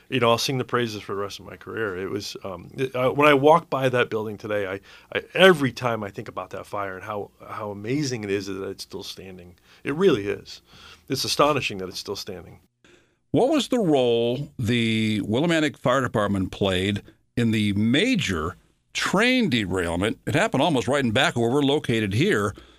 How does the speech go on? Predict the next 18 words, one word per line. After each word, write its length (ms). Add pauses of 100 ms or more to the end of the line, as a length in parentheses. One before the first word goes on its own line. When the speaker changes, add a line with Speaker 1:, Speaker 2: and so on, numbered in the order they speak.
(240)
Speaker 2:
off 240
of 80
Main 220
Street. 360 (1300)
Speaker 1:
That 300
was 180
quite, 420
uh, 40
a 400
few 240
days 480
in 140
our 420
history. 560
<laughs> 540
We, 420
I 220
was 400